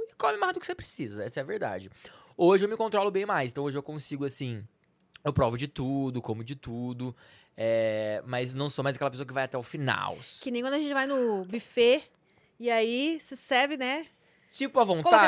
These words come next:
Speaker 1: vontade.
Speaker 2: coxinha no prato. Você vai pra almoçar, quando é que eu vou, tem coxinha, tem junto com batata frita, com não sei mais o quê.
Speaker 1: <laughs>
Speaker 2: Os legumes ficam lá, né?
Speaker 1: Exatamente. É aquele perigo, menina. Aí eu já sou bem mais controlado, assim, sabe?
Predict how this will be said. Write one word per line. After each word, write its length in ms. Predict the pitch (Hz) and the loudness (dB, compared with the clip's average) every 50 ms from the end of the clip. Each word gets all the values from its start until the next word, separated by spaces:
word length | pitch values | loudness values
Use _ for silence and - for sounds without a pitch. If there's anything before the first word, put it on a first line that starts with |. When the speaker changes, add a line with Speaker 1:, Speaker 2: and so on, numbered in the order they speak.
| 165 - | 8 6
Speaker 1:
vontade. 60 | - - | 6 4
Speaker 2:
coxinha 440 | 466 466 - - - 381 381 359 | 4 4 4 4 4 4 4 4
no 80 | 320 302 | 4 2
prato. 280 | - 302 269 247 240 247 | 4 4 6 6 6 4
Você 60 | 277 | 2
vai 120 | 262 285 285 | 2 4 6
pra 100 | 381 359 | 6 6
almoçar, 640 | 349 330 294 - - - - 349 339 381 392 392 | 6 4 2 2 2 2 4 8 10 10 10 10
quando 160 | 381 339 302 370 | 8 4 -2 -4
é 40 | 339 | -4
que 40 | 381 | -2
eu 40 | |
vou, 100 | 370 415 | -4 -4
tem 160 | 403 - 392 381 | -4 -4 -6 -6
coxinha, 800 | - 359 311 285 - - - - 247 269 285 330 - 226 269 262 | -4 -4 -4 -4 -2 -4 -6 -6 -6 -6 -6 -4 -4 -4 -4 -4
tem 300 | 285 277 277 269 247 240 | -4 -6 -6 -6 -6 -6
junto 180 | 269 285 - - | -6 -6 -6 -2
com 60 | 262 | 0
batata 400 | 277 269 - 262 254 - 247 233 | 0 0 0 -2 -4 -4 -6 -6
frita, 680 | - - - - 202 214 240 285 311 320 311 - 262 | -8 -10 -10 -8 -8 -6 -4 -4 -4 -2 -2 -2 -2
com 120 | - 285 | -2 0
não 100 | 294 277 | 0 0
sei 160 | - - 294 294 | 0 0 -2 -4
mais 300 | 294 233 330 294 - 262 | -2 -2 -2 -2 -2 -2
o 120 | 330 302 - | -2 -4 -4
quê. 560 | - - - - 262 277 - 679 659 622 - - - | -6 -6 -4 -2 0 0 0 -2 -2 -4 -4 -6 -8
Speaker 1:
<laughs> 80 | 285 - | -4 -2
Speaker 2:
Os 140 | 359 359 | 0 4
legumes 520 | 339 330 311 302 247 277 330 392 466 508 - | 6 8 8 8 6 2 0 2 2 2 0
ficam 240 | 508 508 - 605 679 762 762 | 0 0 0 -2 -2 0 2
lá, 200 | 466 415 330 285 | 4 4 4 4
né? 220 | 269 226 233 466 | 4 2 2 2
Speaker 1:
Exatamente. 760 | - 240 226 226 226 240 247 262 269 240 240 233 240 - - - - - _ _ _ _ | 4 4 4 4 2 0 0 0 2 4 6 6 6 4 2 -2 -8 -16 _ _ _ _
É 100 | - - | -14 -12
aquele 220 | 180 - 208 202 208 | -6 -4 -4 -4 -4
perigo, 500 | 196 - 254 240 233 226 214 214 196 202 | -6 -10 -10 -10 -8 -8 -8 -10 -10 -12
menina. 460 | 190 185 180 165 151 143 135 127 117 - - - - - | -12 -12 -12 -10 -8 -8 -6 -8 -8 -10 -14 -20 -12 -4
Aí 140 | - 143 160 | 0 0 2
eu 40 | 175 | 2
já 40 | 175 | 0
sou 120 | - 196 170 | -2 -2 -2
bem 100 | 190 202 | -2 -2
mais 180 | 214 226 220 | -2 -4 -4
controlado, 560 | - 240 233 202 208 - 226 196 180 180 180 208 | -6 -8 -10 -8 -6 -4 -2 -2 -2 -2 -2 -6
assim, 300 | 196 - - 165 127 113 | -8 -10 -10 -12 -12 -12
sabe? 480 | - - 143 131 127 110 104 101 95 | -10 -6 -6 -4 -4 -4 -6 -10 -14